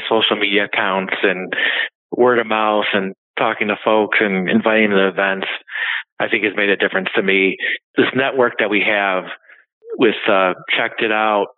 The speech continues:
you know, going to Luft. We just came back from Das Renntreffen in, in Miami. Uh, Al Rodriguez puts on a fabulous event there. It's been amazing. We, we become friends with people from all over the world. It's, and you see 'em, you know, we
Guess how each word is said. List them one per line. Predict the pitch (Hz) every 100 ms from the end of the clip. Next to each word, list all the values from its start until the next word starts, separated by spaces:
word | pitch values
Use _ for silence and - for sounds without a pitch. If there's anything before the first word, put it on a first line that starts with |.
| -
you | 101
know, | 92
going | 113 117 113
to | 107
Luft. | 101 113 107 - - -
We | 107 -
just | 117 - - -
came | 117 107
back | 107 110 -
from | 110 98 - -
Das | 104 104 117
Renntreffen | 104 104 - 101 - 107 95
in, | 95 _ - - - -
in | 107
Miami. | 104 101 104 107 104 98 92 95 -
Uh, | 101 90
Al | 104 104
Rodriguez | 104 95 104 101 -
puts | 110 101
on | 98
a | 92
fabulous | 107 101 98 95 -
event | 92 95 92 98
there. | 92 92 _ _ _ _
It's | - 135 -
been | 156 151
amazing. | 120 107 95 87 87
We, | 113 131 123 143 139 117 95 -
we | 143 131
become | 127 147 135
friends | 143 131
with | 127
people | 139 127 117
from | 107 113
all | 123 123
over | 117 113
the | 104
world. | 131 139 139 131 - _ _ _ _ -
It's, | 107 - -
and | 120 101
you | 92 -
see | 160 139
'em, | 123 120 120 127
you | 101 95
know, |
we | 90